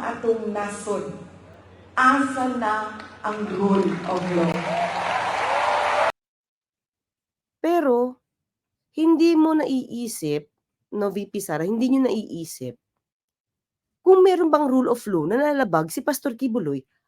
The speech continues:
Speaker 2: at ang mga miyembro ng K O J C. Dahil nga hindi sa pagsulpot nitong si Pastor Kibuloy at hindi pagtalima sa lehitimong warrant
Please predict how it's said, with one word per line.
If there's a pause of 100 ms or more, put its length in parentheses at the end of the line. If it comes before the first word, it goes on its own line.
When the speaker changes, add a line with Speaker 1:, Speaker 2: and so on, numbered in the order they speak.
Speaker 2:
at
ang
mga
miyembro
ng
K
O
J
C. (800)
Dahil
nga
hindi
sa
pagsulpot
nitong
si (400)
Pastor
Kibuloy (800)
at
hindi
pagtalima (1040)
sa
lehitimong (400)
warrant